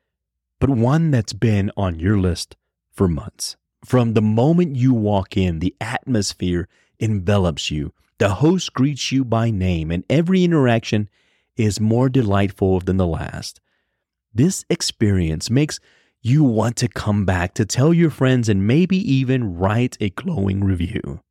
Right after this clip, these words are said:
Now, transpose that feeling to the hiring process, and you've got the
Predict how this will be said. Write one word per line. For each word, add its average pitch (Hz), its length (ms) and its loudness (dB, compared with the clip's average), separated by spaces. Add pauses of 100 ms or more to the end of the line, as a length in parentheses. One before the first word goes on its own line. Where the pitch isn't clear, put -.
(140)
Now, 95 520 -2 (360)
transpose 131 920 2
that 101 360 2
feeling 98 540 2 (560)
to 120 160 2
the 98 100 2
hiring 95 560 2
process, - 720 -8 (480)
and 113 220 2
you've 160 260 2
got 123 420 -2
the - 160 -2